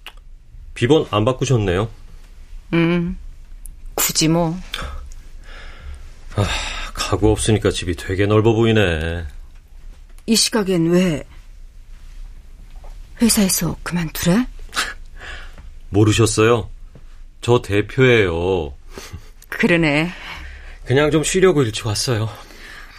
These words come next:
Speaker 2: 아직 어수선한데 오피스텔 가서 쉬지.
Speaker 1: 어, 에, 죄송해요. 미리 말 못해서.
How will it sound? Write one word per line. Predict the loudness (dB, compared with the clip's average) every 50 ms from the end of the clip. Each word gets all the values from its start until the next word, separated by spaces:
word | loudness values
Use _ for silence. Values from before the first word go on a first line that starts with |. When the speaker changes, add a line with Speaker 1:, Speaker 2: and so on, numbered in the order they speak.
| -20 -18 -10
Speaker 2:
아직 | -8 -6 -4 -4 0 0
어수선한데 | 2 2 2 0 2 4 4 6 6 4 2 0 0 -2 -4 -6 -10 -16 -20 -20 -20 -20 -20 -20 -20 -20 -20 -20 -20 -6 0
오피스텔 | 2 2 2 2 0 0 2 2 2 2
가서 | 2 0 -2 -4
쉬지. | -6 -6 -6 -6 -6 -6 -6 -8 -8 -8 -10 -14 -16 -16 -16 -16 -14 -12 -8 -6
Speaker 1:
어, | -6 -6 -8 -12 -16 -16 -16 -16 -16 -16 -18 -18 -16 -16 -16 -14 -14 -16 -16 -16 -14 -14 -14 -12 -12 -14 -14 -14 -10 -8
에, | -8 -8 -8 -10 -14 -16 -16 -16 -14 -14 -14 -14 -14 -16 -16 -14 -14 -8
죄송해요. | -4 -2 0 2 4 4 4 4 4 2 0 -2 -4 -6 -12 -14 -16 -16 -16 -16 -18 -18 -18 -16 -16 -12 -6
미리 | -6 -4 -4 -2
말 | -2 -2 -2 -4
못해서. | -6 -8 -8 -6 -6 -6 -6 -6 -8